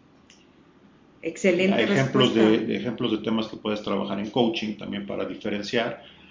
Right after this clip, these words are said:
Speaker 2: Pues sí, oye, ¿sabes qué? Quiero una, una carrera, quiero una, una promoción en mi trabajo, quiero aprender a hablar en público, quiero tener una relación sentimental exitosa, eh, quiero desarrollar mi negocio,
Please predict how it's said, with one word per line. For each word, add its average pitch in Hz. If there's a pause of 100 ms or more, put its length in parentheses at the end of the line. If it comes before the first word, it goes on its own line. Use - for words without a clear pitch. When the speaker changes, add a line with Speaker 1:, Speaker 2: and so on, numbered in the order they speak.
(120)
Speaker 2:
Pues -
sí, 220
oye, 120
¿sabes 131
qué? -
Quiero 120
una, 117
una 110
carrera, 95 (120)
quiero 110
una, 113
una 113
promoción 101
en 104
mi 98
trabajo, 107 (420)
quiero 110
aprender 101
a -
hablar 98
en 90
público, 104 (280)
quiero 107 (240)
tener 110
una 117
relación 101
sentimental 104
exitosa, 110 (540)
eh, 98
quiero 113
desarrollar 101
mi 107
negocio, 107